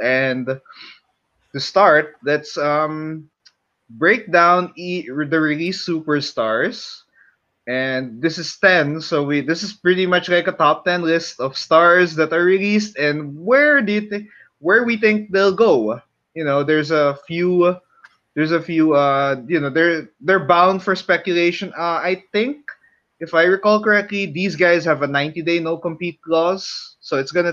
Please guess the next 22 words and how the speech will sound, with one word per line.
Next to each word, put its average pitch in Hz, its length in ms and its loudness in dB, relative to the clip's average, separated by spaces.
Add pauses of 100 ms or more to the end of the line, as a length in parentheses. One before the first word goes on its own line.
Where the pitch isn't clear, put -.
take 160 240 -2
a 147 80 -2
month 147 320 0
and 151 140 -2
a 147 40 -4
half 147 220 -2
for 139 140 -6
them 139 240 -6
to, 123 340 -4
uh, 123 160 -4 (640)
to 135 80 -8
show 160 320 2
up 143 340 2 (160)
on 127 560 -2 (240)
another 135 340 -4
promotion 135 680 -6
or 117 240 -2
on 120 140 -6
T 156 180 -4
V 139 240 0
again. 110 480 -2
So, 107 520 -6